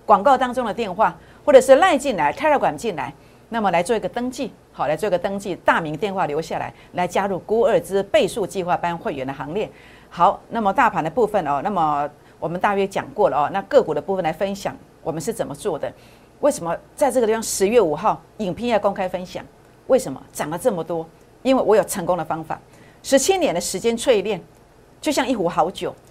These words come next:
它已经开花结果熟成了。这样的技术会让你感到甘醇，会让你，呃，得到一个，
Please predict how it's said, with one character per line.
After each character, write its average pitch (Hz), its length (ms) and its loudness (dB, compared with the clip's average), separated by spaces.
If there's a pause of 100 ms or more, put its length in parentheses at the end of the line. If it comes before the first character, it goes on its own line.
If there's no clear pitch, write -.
(220)
它 262 160 0
已 165 40 -2
经 214 140 -6
开 220 220 -2
花 208 180 0
结 185 180 -4
果 160 160 -2
熟 180 320 0
成 143 280 -10
了。 120 100 -10 (320)
这 415 140 2
样 359 100 4
的 233 80 2
技 294 240 -4
术 - 240 0 (640)
会 311 120 2
让 254 140 0
你 180 40 -2
感 156 180 2
到 202 140 2
甘 208 200 -2
醇， - 220 -10 (480)
会 294 160 10
让 269 160 6
你， 147 180 -6 (280)
呃， 170 160 2
得 185 180 4
到 220 160 6
一 165 120 -2
个， 156 260 0